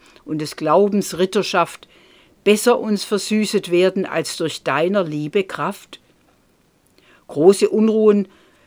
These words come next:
löste siebzehnhunderteinundneunzig die Einführung eines ganz vom Vernunftglauben verfälschten Gesangbuches aus, das viele liebgewordene biblische Kernaussagen ausmerzte.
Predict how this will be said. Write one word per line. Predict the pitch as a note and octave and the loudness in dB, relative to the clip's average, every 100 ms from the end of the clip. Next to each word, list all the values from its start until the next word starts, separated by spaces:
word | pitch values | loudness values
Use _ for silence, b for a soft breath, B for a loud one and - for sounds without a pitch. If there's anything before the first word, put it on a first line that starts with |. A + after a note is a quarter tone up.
| b | b
löste | - F#3+ G#3+ G#3 | 2 4 4 0
siebzehnhunderteinundneunzig | - B3 - A#3 G#3 G3 F#3+ - F#3+ G#3 F#3+ F#3 F3 - F#3 | -2 -4 -2 -2 -2 -2 -4 0 2 2 2 0 -2 -4 -8
die | - F3+ | -4 -4
Einführung | - F#3 G3 - G3+ F3 E3+ | 0 2 2 0 -2 0 -2
eines | D3 D#3+ D3 - | -4 -6 -6 -2
ganz | E3+ G3 F#3+ | 0 2 0
vom | - F#3 F3 | -4 -6 -4
Vernunftglauben | F3 E3 F3+ F#3+ - - D#3+ D#3 D#3+ | -6 -4 0 0 -2 -4 0 0 -2
verfälschten | D3+ D3+ - C#3+ D3+ - F#3+ E3 | -6 -6 -4 -4 -4 -6 -6 -6
Gesangbuches | E3 E3+ D#3+ - D3 C3 C#3+ | -4 -4 -4 -4 -8 -10 -12
aus, | - C3+ C#3 - b b b b b b b | -10 -10 -10 -16 b b b b b b b
das | - D3+ | -6 -6
viele | - G3+ A3+ G#3+ | -6 -2 2 2
liebgewordene | F3 F#3 G#3 - F#3 E3 E3 E3 D#3+ | 2 0 -2 -2 -2 0 -2 -2 -4
biblische | - G3 G3+ G3+ F#3 E3+ | -2 -2 -2 -4 -6 -6
Kernaussagen | - E3 F3 - E3+ D#3+ - C#3+ C#3+ E3+ - | -6 -4 -4 -4 -6 -6 -4 -4 -4 -10 -10
ausmerzte. | D#3 D#3 - C#3+ B2 - - - | -6 -4 -4 -6 -8 -10 -14 -16